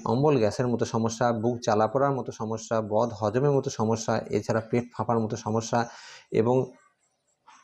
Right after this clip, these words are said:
পেটে যে থম ধরার মতো ব্যাপ-, সমস্যা এবং পায়খানা ঠিকঠাক ক্লিয়ার না হওয়ার মতো সমস্যায় ভুগছেন, সেগুলো কিন্তু আপনারা সম্পূর্ণভাবে ঠিক করতে সাহায্য করে এবং আপনাদের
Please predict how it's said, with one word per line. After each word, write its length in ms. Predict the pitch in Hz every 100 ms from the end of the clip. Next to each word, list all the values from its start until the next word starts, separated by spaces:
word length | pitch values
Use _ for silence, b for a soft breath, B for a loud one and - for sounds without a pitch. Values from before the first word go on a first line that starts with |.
| _
পেটে 200 | 123 127 131
যে 140 | 123 123
থম 160 | - 139 131
ধরার 220 | 120 117
মতো 140 | 110 110
ব্যাপ-, 240 | 101 - 120
সমস্যা 380 | - 113 117 127 117
এবং 140 | 107 104
পায়খানা 340 | 107 110 123 113
ঠিকঠাক 340 | 110 104 110 -
ক্লিয়ার 300 | 107 110 107
না 160 | 104 117
হওয়ার 240 | 110 107
মতো 140 | 104 113
সমস্যায় 420 | 107 98 - 95
ভুগছেন, 360 | 101 113 110 143 139 B B B
সেগুলো 400 | - 120 107 104
কিন্তু 300 | 101 104 98 104
আপনারা 280 | 98 98 95
সম্পূর্ণভাবে 480 | 113 113 135 131 123
ঠিক 140 | 123 123
করতে 180 | 127 120
সাহায্য 220 | 131 123 135
করে 220 | 131 135 143 B B -
এবং 220 | 104 113 117 - b b -
আপনাদের 340 | 104 104 104